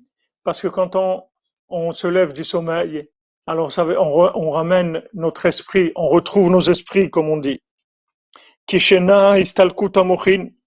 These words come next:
Parce que le sommeil, c'est l'esprit qui nous quitte. Veitoreru tashena yachzarat hamochin. Et l'éveil du sommeil, c'est quand on retrouve l'esprit.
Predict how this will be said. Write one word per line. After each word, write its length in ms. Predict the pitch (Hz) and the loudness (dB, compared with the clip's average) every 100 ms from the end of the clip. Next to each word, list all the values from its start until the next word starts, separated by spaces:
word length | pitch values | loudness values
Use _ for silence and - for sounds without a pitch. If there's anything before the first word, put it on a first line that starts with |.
| _ _ _ _ | _ _ _ _
Parce 200 | 170 - | -2 0
que 80 | 185 | 0
le 100 | 180 | 2
sommeil, 420 | 196 180 190 196 | 0 2 2 2
c'est 160 | - | 2
l'esprit 480 | 180 180 - 202 196 - | 2 2 -2 -6 -6 -8
qui 120 | 202 | -6
nous 140 | 180 151 | -6 -6
quitte. 420 | 190 180 - _ _ _ _ _ | -8 -10 -12 _ _ _ _ _
Veitoreru 500 | 156 175 196 196 214 | 0 4 6 6 4
tashena 680 | 202 185 208 196 214 208 - | 0 2 0 2 2 0 2
yachzarat 580 | 196 175 156 180 185 185 | 2 2 2 2 2 0
hamochin. 480 | 165 160 - 147 120 _ _ _ - | -4 -6 -6 -10 -10 _ _ _ -8
Et 80 | 160 | -4
l'éveil 360 | 160 180 196 | -2 2 0
du 100 | - | 0
sommeil, 560 | - 175 160 170 180 147 _ _ | -6 -6 -4 -6 -6 -10 _ _
c'est 200 | - 160 | -10 -10
quand 160 | - 170 | -2 0
on 60 | 143 | 0
retrouve 420 | 160 - 175 156 | -2 0 0 2
l'esprit. 560 | 147 - - 147 120 | 2 0 -4 -4 -4